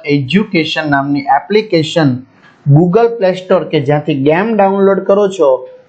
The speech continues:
ત્યાં જઈને ડાઉનલોડ કરી લ્યો, મોબાઈલ નંબર નાખો, સેન્ડ ઓ ટી પી કરો, પેડ કોર્સમાં તમને મળી જશે.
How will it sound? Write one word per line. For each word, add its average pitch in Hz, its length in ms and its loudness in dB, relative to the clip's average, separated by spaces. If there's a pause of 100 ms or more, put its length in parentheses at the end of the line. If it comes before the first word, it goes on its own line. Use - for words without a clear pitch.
(120)
ત્યાં 147 200 0
જઈને 143 200 -2
ડાઉનલોડ 156 420 2
કરી 185 200 0
લ્યો, 190 500 0 (200)
મોબાઈલ 156 320 2
નંબર 180 240 0
નાખો, 180 420 -2
સેન્ડ 196 420 -2
ઓ 190 100 0
ટી 175 180 -4
પી 175 140 -2
કરો, 147 460 -2 (1000)
પેડ 190 240 2
કોર્સમાં 156 400 -2
તમને 147 220 0
મળી 131 260 2
જશે. 185 560 -2